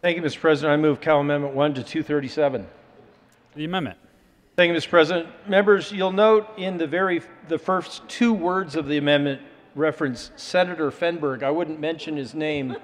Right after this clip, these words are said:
Speaker 1: <laughs> because I'm not allowed to do that from the well, but that's what it says here on the amendment, and I would clarify,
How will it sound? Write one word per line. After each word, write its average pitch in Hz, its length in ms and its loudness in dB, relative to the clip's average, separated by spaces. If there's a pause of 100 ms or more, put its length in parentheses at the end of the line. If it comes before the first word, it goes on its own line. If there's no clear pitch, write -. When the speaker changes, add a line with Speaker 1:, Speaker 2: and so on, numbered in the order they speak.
(120)
Speaker 1:
<laughs> - 200 -20
because 151 260 0
I'm 165 100 0
not 156 180 2
allowed 151 360 2
to 139 100 -8
do 165 200 -6
that 147 240 0
from 139 200 -4
the 131 80 -4
well, 123 340 0 (340)
but - 140 -4
that's 165 280 6
what 175 140 2
it 143 120 0
says 160 280 -2
here 151 160 0
on 135 120 2
the 135 80 -6
amendment, 156 400 -4
and 143 100 -6
I 147 40 0
would 170 220 -4
clarify, 156 540 2